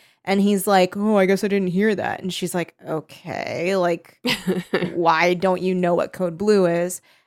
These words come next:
Speaker 1: And then she freaks out and she's like, "nine oh three." And she runs. And then they're like, "No, it was five oh three, you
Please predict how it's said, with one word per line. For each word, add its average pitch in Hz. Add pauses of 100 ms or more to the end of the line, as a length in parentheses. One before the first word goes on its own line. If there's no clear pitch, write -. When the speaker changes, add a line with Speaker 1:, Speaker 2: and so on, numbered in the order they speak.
Speaker 1:
And 202
then 254
she 262
freaks 214
out 170
and 151
she's -
like, 185
"nine 247
oh 214
three." 320 (640)
And 196
she 214
runs. 262
And 214
then 214
they're 202
like, 175
"No, 160
it -
was 127 (220)
five 175
oh 95
three, 87
you -